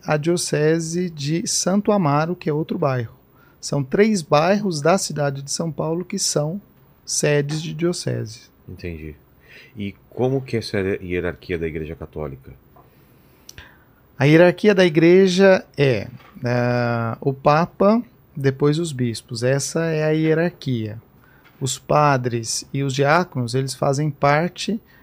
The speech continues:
Speaker 1: das dioceses, fazem parte do presbitério da diocese. O Papa é o chefe da Igreja, né? Que,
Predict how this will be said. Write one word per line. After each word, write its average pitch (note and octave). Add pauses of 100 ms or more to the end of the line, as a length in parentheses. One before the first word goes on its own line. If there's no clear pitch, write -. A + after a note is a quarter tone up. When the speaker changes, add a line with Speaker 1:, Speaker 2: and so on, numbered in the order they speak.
(160)
Speaker 1:
das D#3+
dioceses, B2+
fazem B2+
parte C3+
do C#3+
presbitério D3
da D3
diocese. C#3+ (720)
O D#3
Papa C#3 (160)
é B2+
o C3+
chefe C3
da C#3+
Igreja, D#3+ (460)
né? C3 (520)
Que, D#3+